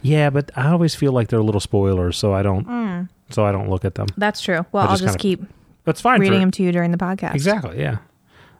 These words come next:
Speaker 1: I don't, I don't even, I don't even read them. So here, <laughs> here is where, uh, Quoth, um, after that evening,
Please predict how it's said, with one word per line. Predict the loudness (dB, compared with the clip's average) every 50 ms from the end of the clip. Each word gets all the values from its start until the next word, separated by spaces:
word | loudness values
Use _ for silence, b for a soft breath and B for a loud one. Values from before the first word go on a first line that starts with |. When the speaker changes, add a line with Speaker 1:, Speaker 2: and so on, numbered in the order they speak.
| b
Speaker 1:
I | -2 0
don't, | 0 0
I | -2 -2 0
don't | 0 2 2
even, | 2 0 0 0 -2 -2
I | -4 -4
don't | 0 0 -2 -2 -2
even | -4 -2 -2 -2 -2
read | -2 -2 -2
them. | -4 -6 -8 B B B B B B B B B B B B
So | -4 0 0 0
here, | 0 0 -2 -2 -2 0 -2 -2 -4 -6 B B B B B B B B _
<laughs> | _ _ -20 -20 -20 -20 -20 -20 -20 -20
here | -10 -2 0 2 2 4 4
is | 2 2 2
where, | 2 2 4 4 4 4 4 2 0 0 0
uh, | 0 2 2 2 2 0
Quoth, | -2 -2 0 2 2 2 2 0 -2 -6 -20 _ -20 -16 -10
um, | -6 -4 -2 -2 0 0 0 -2 -2 -4 -4 -4 -2
after | 0 0 0 0 -2 -2 0 0 0 2
that | 2 0 0 0 -2 0
evening, | 2 2 2 2 2 2 0 2 2 0 -2